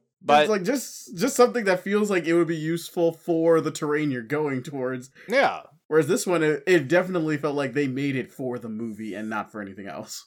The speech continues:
Speaker 1: They ma-, and it, normally you'd be like, "Oh, they made it to sell toys." I don't remember even seeing any toys of this.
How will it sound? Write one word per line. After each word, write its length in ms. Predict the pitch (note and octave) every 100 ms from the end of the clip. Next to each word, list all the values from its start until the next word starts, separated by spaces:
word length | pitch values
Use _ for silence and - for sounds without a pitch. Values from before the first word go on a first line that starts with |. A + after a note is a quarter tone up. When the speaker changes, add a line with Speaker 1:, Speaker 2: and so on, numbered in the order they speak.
| _
Speaker 1:
They 120 | D#3+
ma-, 100 | F#3 F#3+
and 260 | C3+ D3
it, 160 | D3+ D3+ _ C#3+
normally 440 | D#3 D#3+ F3+ D#3+ C3+
you'd 100 | C3+
be 60 |
like, 160 | C#3+ C#3+
"Oh, 180 | D#3+ C3
they 80 |
made 220 | C3 C3 A#2+
it 80 |
to 40 | -
sell 300 | - A#2+ A2+
toys." 520 | A#2+ A#2+ G2+ F#2 - _ _ _ -
I 120 | A#2+
don't 180 | A3 C#4+
remember 340 | D#3+ D#3+ E3+ E3+
even 180 | D#3+ D3+
seeing 220 | D#3 C#3
any 140 | B2
toys 260 | A2+ G2+ F2
of 80 | D#2+
this. 400 | D#2 - -